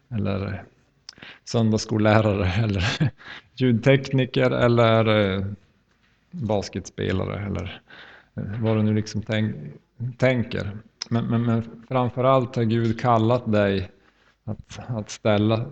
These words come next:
så att du får stå i hans ljus. Så att allt det han har, hans kraft, hans makt och allting får lysa på ditt liv.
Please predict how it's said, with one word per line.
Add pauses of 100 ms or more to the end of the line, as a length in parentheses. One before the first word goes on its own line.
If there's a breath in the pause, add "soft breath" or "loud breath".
(120)
så
att
du
får
stå
i
hans
ljus. (880 soft breath)
Så
att
allt
det
han
har,
hans
kraft,
hans
makt
och
allting
får
lysa
på
ditt
liv.